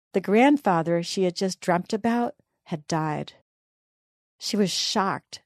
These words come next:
She had just seen him a few days before, and he had seemed healthy and happy. He had just married a few months before, after being a widower for a long time. His new wife said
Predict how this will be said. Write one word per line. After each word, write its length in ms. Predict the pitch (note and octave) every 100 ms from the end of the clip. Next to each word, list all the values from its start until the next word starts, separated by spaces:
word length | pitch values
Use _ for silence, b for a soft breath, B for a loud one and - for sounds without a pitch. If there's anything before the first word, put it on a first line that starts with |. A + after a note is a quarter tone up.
| -
She 240 | - C4
had 100 | C#4+
just 260 | B3+ A#3+ -
seen 220 | B3 C4
him 160 | B3 F#3
a 80 |
few 240 | E3 A3 A3
days 220 | G#3 G3
before, 500 | G#3 G3+ - D4+ A#3
and 160 | E3 G3
he 140 | A3+
had 120 | G#3+
seemed 280 | - F#3+ D#3+
healthy 640 | F3+ F#3+ G#3 - C4 B3+
and 100 | -
happy. 580 | D#3 F3+ A3 - A#3 A3 B B B
He 100 | B3+
had 140 | B3+
just 220 | C4+ C#4+ A#3
married 440 | G#3+ A#3+ E4+ B3
a 60 | G3+
few 200 | G3+ F#3+
months 260 | E3+ E3
before, 580 | - E3+ - D#3+ C3 A#2 b b b
after 260 | F3 - G3
being 200 | F#3+ F3+
a 80 | E3+
widower 400 | G#3 A3+ F3+ D#3+
for 220 | - E3
a 60 |
long 280 | E3 F3 F3+
time. 520 | - F#3+ E3+ D#3+ E3+ - _ _ _ _ _ _ _ _ _ _ -
His 180 | G#3+ A3+
new 200 | C4 C#4
wife 280 | A#3+ G#3
said 460 | - - F3+ F3